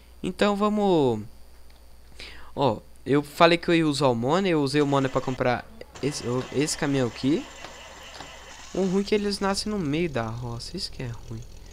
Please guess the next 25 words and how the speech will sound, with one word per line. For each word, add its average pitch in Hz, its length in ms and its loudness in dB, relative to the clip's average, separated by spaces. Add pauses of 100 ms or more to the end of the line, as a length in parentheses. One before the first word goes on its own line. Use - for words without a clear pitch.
(880)
E 127 140 4
aquela 160 300 6
colheitadeira 165 640 2
com - 100 -8
a - 20 -8
plataforma 120 680 -2
ali. 104 180 -8 (1800)
Mas 117 140 -8
a 117 60 -4
gente 127 280 -6
já 131 140 -2
sai 117 360 -8
aqui. - 340 -14 (800)
Espera 117 600 -10
aqui, 117 680 -10
é - 240 -10 (220)
isso. - 800 -14 (680)
Aqui, 110 260 -10
ó, 104 100 -8
sem - 320 -8
problema, 127 760 -6
saímos 123 440 -12
aqui - 200 -16
da - 120 -14
roça. 143 260 -12